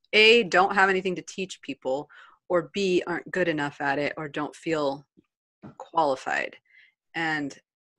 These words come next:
basically, anybody can teach something. And part of the thing is that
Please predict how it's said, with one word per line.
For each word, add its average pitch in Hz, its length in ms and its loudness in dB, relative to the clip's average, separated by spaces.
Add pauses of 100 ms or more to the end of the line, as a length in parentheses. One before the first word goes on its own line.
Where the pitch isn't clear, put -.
(1300)
basically, 262 720 4 (280)
anybody 170 600 2
can 165 220 -10
teach - 580 -12 (440)
something. - 580 -8 (600)
And 165 340 -2 (180)
part 214 180 4
of 208 60 6
the 185 60 4
thing 185 240 -2
is 175 180 -2
that 175 260 -2